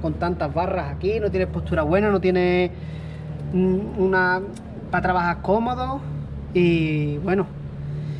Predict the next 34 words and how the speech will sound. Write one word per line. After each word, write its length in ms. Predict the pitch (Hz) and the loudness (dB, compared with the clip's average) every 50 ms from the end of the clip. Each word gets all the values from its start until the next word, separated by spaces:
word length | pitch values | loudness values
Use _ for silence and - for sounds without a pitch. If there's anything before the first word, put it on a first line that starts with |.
| - - - - - - - - - - - | -10 -12 -14 -12 -10 -10 -8 -8 -8 -4 -2
y 40 | 160 | 0
noso-, 400 | 160 147 - 160 165 170 175 170 | 0 0 0 0 2 2 2 2
yo 340 | 165 - 170 185 190 196 196 | 2 2 2 4 4 4 2
trabajo 340 | 208 202 202 196 190 190 190 | 2 2 2 2 2 2 0
siempre 380 | - 202 196 190 156 196 196 | 2 2 2 2 2 0 0
con, 560 | - - 190 190 190 190 190 185 185 185 185 190 185 - - - - - - - - - - - - - - - - - | 0 2 4 4 4 4 4 4 4 2 0 0 -4 -6 -8 -10 -10 -8 -8 -8 -8 -8 -8 -8 -8 -8 -8 -8 -8 -4
con 180 | - 180 185 185 | -2 0 2 2
unas 300 | 185 185 190 175 165 147 | 2 2 2 0 0 0
gafas 460 | 156 170 180 - - - 180 180 160 160 | 0 0 -2 -2 -2 -4 -4 -4 -2 -2
de, 720 | 180 180 180 185 180 180 180 175 175 175 175 170 165 156 151 - - - - - - - - - - - - - - - - - | -2 0 0 0 0 0 0 0 2 2 2 2 2 0 -2 -4 -4 -4 -2 -2 -2 -2 -4 -4 -4 -4 -4 -4 -6 -6 -4 0
de 100 | 170 185 | 0 2
motocross, 420 | 180 170 160 170 156 156 190 233 | 2 2 0 -2 -2 -2 -2 -2
no 80 | 240 208 | 0 2
las 200 | 190 185 165 - | 2 2 0 0
tengo 180 | - 185 180 170 | -2 -2 -2 0
aquí 120 | 156 170 | 0 0
ahora 120 | 160 160 | -2 0
mismo, 240 | 156 175 208 214 208 | 0 0 0 2 2
las 120 | 190 175 165 | 2 2 2
he 40 | |
soltado 360 | 147 165 160 151 156 156 151 151 | 0 -2 -6 -6 -4 -4 -4 -2
allí, 200 | 156 170 233 - - - - - - - - - 208 - - - - | -2 -2 -2 -4 -6 -8 -8 -8 -8 -6 -4 -2 -2 -2 -2 -4 -4
porque 220 | 165 160 147 156 175 | -4 -2 -2 -2 -2
he 20 | |
tenido 220 | 170 180 185 185 | 2 2 4 4
muchos 260 | 180 180 165 - 170 - | 4 4 2 2 0 0
problemas 420 | - 175 160 160 180 202 226 220 | 2 2 4 4 4 2 0 0
con 280 | - - 185 170 170 165 | 0 2 4 4 4 4
lo-, 380 | 170 165 165 165 165 165 160 156 | 4 4 2 2 2 0 0 0
con 220 | 170 156 151 151 | 0 0 2 2
las 340 | 156 151 151 151 151 151 147 | 2 2 2 2 0 0 0
virutas 520 | 147 151 151 170 190 196 - 220 233 151 156 | 0 2 4 4 4 6 4 2 2 2 0
en 160 | 170 160 151 | 0 0 2
los 80 | 160 | 2